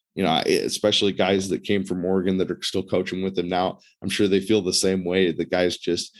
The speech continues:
always trying to innovate, not just in terms of the X's and O's, but, you know, making his Jimmies and Joes better. That, that's so huge in the game of football. People, you can go recruit 'em, but it, once you get 'em there, you gotta develop 'em and you gotta give them the opportunity to perform at their best. And,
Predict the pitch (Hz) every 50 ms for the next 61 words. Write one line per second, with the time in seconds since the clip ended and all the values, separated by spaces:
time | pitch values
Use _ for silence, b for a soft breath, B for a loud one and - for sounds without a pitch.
0 | b b b b b - 135 151 156 143 123 - - 139 131 120 113 104 - 104
1 | 127 120 113 98 107 104 101 92 - 104 120 120 104 110 120 113 - 110 107 101
2 | - 117 113 110 104 101 92 85 95 87 - 104 104 95 - - 95 95 98 87
3 | 65 87 98 95 92 87 85 - B B B B B B B - 107 98 - -
4 | 110 104 98 92 98 95 - _ - 101 113 110 - 123 110 104 98 95 - -
5 | 104 104 104 107 95 98 95 92 95 98 101 98 87 - - - 90 85 85 82
6 | 78 76 85 101 107 101 - 107 120 - - - 139 123 113 101 110 117 117 110
7 | 101 104 90 92 98 92 101 101 101 98 98 95 - 104 87 - 98 95 92 -
8 | - 131 123 - 131 123 123 B B B B B 123 123 156 160 165 180 180 165
9 | 175 170 - 214 220 226 214 220 220 202 196 - - 139 135 139 139 135 135 -
10 | - - 131 131 - - 123 143 160 156 - 156 135 156 170 160 156 139 127 123
11 | 120 120 123 120 101 127 127 131 127 123 123 113 104 135 135 131 127 127 135 127
12 | 127 127 - - _ - 123 123 120 147 143 147 123 95 82 - 110 117 117 104
13 | 98 - 139 143 135 113 135 127 127 120 117 117 117 113 113 113 107 - - 110
14 | 110 101 101 98 98 98 - 101 95 - 107 110 104 101 98 95 - 90 82 -
15 | 98 101 95 95 - - 87 92 -